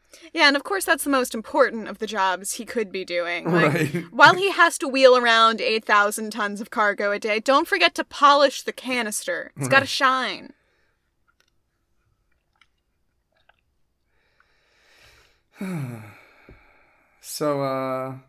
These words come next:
Speaker 2: you know, I would definitely say that this would probably be up there if I had to say, like, what hell would I want to avoid being sent to? This is,
Speaker 1: Yeah.
Speaker 2: this is pretty up there for me.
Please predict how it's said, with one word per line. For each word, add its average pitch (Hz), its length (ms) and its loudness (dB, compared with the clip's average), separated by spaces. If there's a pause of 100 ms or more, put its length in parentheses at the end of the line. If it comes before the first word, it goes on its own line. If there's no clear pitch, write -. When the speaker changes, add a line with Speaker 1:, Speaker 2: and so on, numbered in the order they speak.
(420)
Speaker 2:
you 254 120 -10
know, 135 240 -10 (720)
I 135 120 0
would 135 160 -2
definitely 135 300 -4
say 127 200 -4
that 117 180 -10
this 113 200 -10
would 117 160 -10 (500)
probably 117 640 -6
be 113 160 -10
up 104 200 -10
there 113 260 -8
if 120 120 -16
I 104 120 -6
had 101 160 -10
to 104 80 -16
say, 107 180 -10
like, 104 320 -12 (360)
what 120 240 -4
hell 113 500 -4
would 113 140 -8
I 107 80 -4
want 104 260 -8
to 117 160 -8
avoid 101 480 -8
being 107 240 -12
sent 110 320 -12
to? 147 300 -8 (480)
This - 160 -6
is, 349 300 -8
Speaker 1:
Yeah. 254 240 0
Speaker 2:
this 208 100 -2
is 294 100 -10
pretty 180 320 -8
up - 160 -12
there 139 120 -8
for - 140 -16
me. 101 180 -12